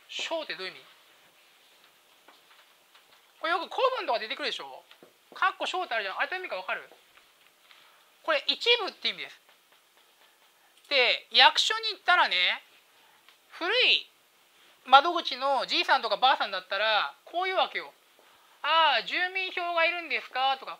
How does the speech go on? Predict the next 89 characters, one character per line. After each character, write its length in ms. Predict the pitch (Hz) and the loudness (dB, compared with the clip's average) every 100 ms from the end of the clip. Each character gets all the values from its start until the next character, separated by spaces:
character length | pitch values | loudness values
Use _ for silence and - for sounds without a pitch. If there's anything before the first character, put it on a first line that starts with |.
| - | -12
「戸 80 | 269 | -4
籍 240 | 330 330 | -4 0
が 160 | 320 320 | 0 0
い 60 | |
る 100 | 330 | 0
ん 60 | 311 | -4
で 100 | 254 | -6
す 80 | - | 0
か？」 320 | 269 254 254 - - - _ _ - | 4 4 4 -8 -20 -20 _ _ -12
「謄 120 | - | 0
本 460 | 403 453 - 466 453 | 0 2 -2 -6 -6
に 120 | 453 | -6
し 140 | - | -6
ま 220 | 415 440 415 | -4 -4 -4
す 80 | - | -4
か？」 400 | 180 156 123 - | -2 -2 -4 -10
「証 180 | - - 392 403 | -10 -6 -4 -4
本 200 | 392 381 | -6 -10
に 120 | 359 | -8
し 120 | 349 | -8
ま 160 | 339 339 | -6 -8
す 80 | - | -8
か？」 120 | - - | -10 -10
「戸 100 | - | -8
籍 220 | 359 359 | -4 -4
謄 300 | 359 381 339 | -4 -6 -6
本 140 | 277 | -6
で 140 | 233 - | -4 -6
す 60 | |
か？」 100 | - - | -6 -10
「戸 60 | |
籍 240 | - 320 302 | -10 -6 -4
証 160 | 339 320 | -2 -4
本 120 | 302 | -4
で 80 | 214 | -6
す 40 | - | -4
か？」 60 | |
っ 20 | 190 | -10
て 60 | |
聞 140 | - 285 | -6 -4
く 20 | |
わ 120 | 208 | -4
け 80 | 160 | -6
よ。 100 | 123 _ _ _ _ _ _ _ _ _ | -14 _ _ _ _ _ _ _ _ _
で、 160 | 262 226 | -8 -6
謄 120 | - | -4
本 460 | 453 480 - 508 494 | -2 -2 -4 -4 -4
っ 40 | |
て 60 | 339 | -4
い 40 | |
う 40 | |
の 140 | 214 185 | -4 -4
は、 220 | 208 196 | -2 -2
こ 80 | 180 | -6
れ 60 | 165 | -4
全 180 | 302 285 | -4 -4
部 80 | 175 | -2
オ 200 | 339 415 | 4 4
ー 20 | 262 | 2
ル 60 | |
っ 40 | 214 | -4
て 60 | |
こ 80 | 151 | -14
と。 80 | - _ _ - - _ _ _ _ _ _ | -20 _ _ -20 -20 _ _ _ _ _ _
も 60 | 254 | -10
う 20 | |
父 200 | - 392 | 0 0
ち 60 | 392 | 2
ゃ 60 | 285 | 0
ん 40 | |
も 80 | 254 | 2
母 180 | 320 330 | 2 2
ち 60 | |
ゃ 40 | 285 | 0
ん 40 | |
も 80 | 240 | -2
全 300 | 311 339 269 | 0 0 0
部 80 | 294 339 233 185 214 | -2 0 0 -2 -6
載 120 | 254 | -8
っ 40 | |
て 160 | - 330 | -2 -2
る 80 | 330 | -2
の 100 | 262 | -2
を 40 | |
く 80 | 226 | 0
だ 140 | 220 | 0
さ 200 | 233 | 2
い 40 | |
っ 40 | 220 | -2